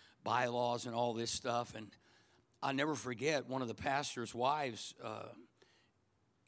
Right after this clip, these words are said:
came up with this scripture out of Isaiah, and it's, it's a scripture, but, uh, it, it disturbed me because I was on this pathway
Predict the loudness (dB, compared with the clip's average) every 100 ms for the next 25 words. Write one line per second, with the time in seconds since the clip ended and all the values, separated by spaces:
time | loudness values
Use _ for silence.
0 | -2 2 4 2 2 -2 -4 -4 0 -2
1 | -2 -6 -4 -6 -2 0 2 0 -4 -2
2 | 0 2 2 -2 -4 -8 -6 -6 -6 -8
3 | -4 -4 -4 -6 -6 0 0 0 -8 _
4 | -20 -20 _ _ -6 -4 -2 -4 -8 -18
5 | _ _ _ _ -14 -10 -6 -6 -4 -2
6 | 4 4 4 -2 -4 -6 -4 -4 -2 -2
7 | 0 2 2 2 2 2 2 -2 -2 -4
8 | -4 -4 -4 -8